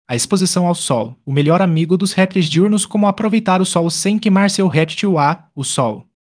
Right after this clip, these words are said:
Aquele grande amigo que pode deixar seu réptil feliz e saudável, mas também pode transformá-lo em uma torrada se você não tomar cuidado.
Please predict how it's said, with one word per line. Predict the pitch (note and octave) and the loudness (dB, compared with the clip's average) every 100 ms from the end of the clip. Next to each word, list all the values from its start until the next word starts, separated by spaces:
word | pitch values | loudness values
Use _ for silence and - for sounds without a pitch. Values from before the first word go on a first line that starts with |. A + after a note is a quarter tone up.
| _ B2+ | _ -12
Aquele | - F3+ | -4 -4
grande | D3+ C#3+ B2+ | -2 -4 -4
amigo | C3 C3+ D3 D#3+ | -6 -6 -8 -8
que | F3 | -8
pode | - F#3 F#3 | -6 -4 -2
deixar | F#3+ G3 - F3 | -2 -2 -2 -4
seu | - F#3+ | -4 -4
réptil | D#3 D3 - F3+ | -2 -4 -6 -6
feliz | E3+ D3 D#3+ - | -6 -4 -6 -8
e | F3+ | -6
saudável, | G#3+ G3 C3 G#2 A2+ - _ _ | -4 -2 -2 -4 -10 -16 _ _
mas | E3+ F#3 | -2 0
também | G3 D#3+ F3 | -2 -2 -2
pode | F3+ F#3 F#3 F#3 | -2 -4 -2 -4
transformá-lo | G3+ G3 F#3 D3 A#2+ B2+ | -6 -4 -4 -2 -2 -4
em | E3 | -4
uma | F#3+ | -4
torrada | G3 F#3 E3+ F3 | -4 -4 -2 -2
se | F3 F3 | -4 -4
você | D#3+ F3+ | -4 -4
não | G#3 G#3+ | -4 -4
tomar | G#3 F3+ G3 | -2 -2 -2
cuidado. | G3+ F#3+ C#3 G#2+ G2 - | -4 -4 -4 -4 -8 -16